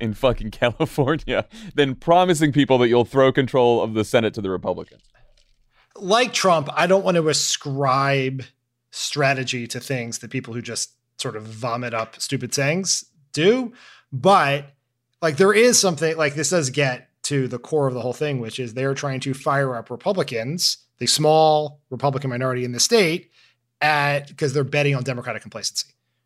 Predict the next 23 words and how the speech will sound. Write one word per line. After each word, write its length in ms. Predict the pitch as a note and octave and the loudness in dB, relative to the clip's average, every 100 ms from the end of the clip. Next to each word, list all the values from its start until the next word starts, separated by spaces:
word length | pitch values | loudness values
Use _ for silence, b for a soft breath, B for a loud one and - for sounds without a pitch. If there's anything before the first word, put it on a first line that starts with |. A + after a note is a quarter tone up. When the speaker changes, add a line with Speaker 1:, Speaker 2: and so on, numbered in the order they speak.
| - | -4
Speaker 2:
right? 80 | C#3 | 0
Speaker 1:
Yeah. 60 | - | 4
Speaker 2:
So, 160 | F3 | 4
yeah, 140 | F3 A#3 | 6 4
Republicans, 640 | D3 E3+ B3+ F#3 C3 - - | 2 2 2 0 -2 -4 0
like, 140 | E3 | 0
the 120 | C3+ D#3+ | 2 2
odds 220 | F#3+ F3+ | 2 0
that 80 | E3 | -4
you 60 | |
get 120 | D#3+ F3 | -2 -2
to 80 | C#3+ | -2
take 220 | E3 D3+ | -4 -2
the 80 | - | 0
Senate 400 | - C#3+ E3+ G3+ | 2 2 0 2
back 240 | A#3 A#3 | 0 0
is 100 | E3 | -2
gonna 160 | D3+ C#3+ | -2 0
get 140 | C#3+ | 0
a 60 | B2+ | 2
bunch 260 | C#3+ E3+ | 2 2
of 80 | E3+ | 0
Republicans 800 | D3 G3+ G3 D3+ C3+ C#3 - - | 0 2 0 0 -2 -2 -4 -6